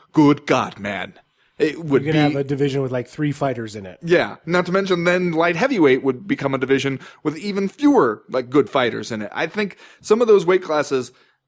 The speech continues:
Speaker 1: you would end up with champions who did not really feel like champions, felt like they were succeeding mainly because there was not a whole lot of competition for them, or because they, they left,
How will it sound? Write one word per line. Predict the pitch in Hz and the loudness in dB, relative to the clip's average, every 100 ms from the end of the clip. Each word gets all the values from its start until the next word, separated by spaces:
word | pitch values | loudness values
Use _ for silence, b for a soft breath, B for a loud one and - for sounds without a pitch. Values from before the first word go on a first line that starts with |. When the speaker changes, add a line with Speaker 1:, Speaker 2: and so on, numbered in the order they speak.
| _ _ _ _ _ _ _ _ | _ _ _ _ _ _ _ _
Speaker 1:
you | - 165 175 | -8 -2 0
would | 170 165 170 | 0 2 4
end | 180 196 190 | 4 2 4
up | 180 160 | 2 2
with | 160 143 - | 0 0 -10
champions | - - 175 170 175 170 156 151 - _ | -6 -2 -2 -2 -2 -2 0 -4 -8 _
who | _ 156 | _ 0
did | 143 | 0
not | 143 135 131 | 2 -2 0
really | 123 113 | -2 -2
feel | 127 117 | 0 0
like | 107 | 0
champions, | 107 120 104 101 87 - | -2 -6 -6 -10 -14 -18
felt | - 135 123 | -4 -2 0
like | 123 | -2
they | 117 120 | 0 0
were | 120 117 - 123 - _ _ _ _ | 0 -2 -6 -20 -20 _ _ _ _
succeeding | - 160 - 190 160 143 | -8 -6 -2 0 2 2
mainly | 143 139 135 | 0 -2 -4
because | 123 135 117 | -2 -4 0
there | 123 | -2
was | 117 117 | 0 -2
not | 117 110 | -2 -4
a | |
whole | 120 110 | -4 -4
lot | 107 | -4
of | 104 | -6
competition | 107 107 - 107 98 | -10 -10 -8 -10 -10
for | 98 110 | -10 -8
them, | 104 - B B | -8 -10 B B
or | - 110 | -6 -4
because | 120 113 | -2 -4
they, | 110 113 | -2 -2
they | 117 | -2
left, | 113 113 113 - | -4 -4 -4 -8